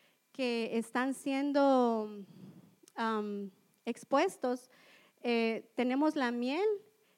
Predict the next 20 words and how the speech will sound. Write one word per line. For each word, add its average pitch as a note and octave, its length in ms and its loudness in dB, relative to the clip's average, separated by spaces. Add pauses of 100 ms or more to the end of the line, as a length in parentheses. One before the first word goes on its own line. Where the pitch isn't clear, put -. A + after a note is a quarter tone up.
(120)
que C4+ 100 -8
tipifica C4 580 -4
la C#4 160 0
dulzura. C#4+ 580 -2 (540)
Tenemos C#4 420 0
un D#4 120 4
ungüento, D4 640 2
que C4 160 -8
quiere C4 260 -6
decir C4 300 -2
un C#4 120 -2
aceite, C4+ 640 -4
un C4 160 -2
bálsamo, C4 580 -2
un C4 80 -4
perfume. B3 720 -6 (200)
También B3 260 0
quiere C4 160 -2
decir B3 280 -4
fértil. C#4+ 560 -6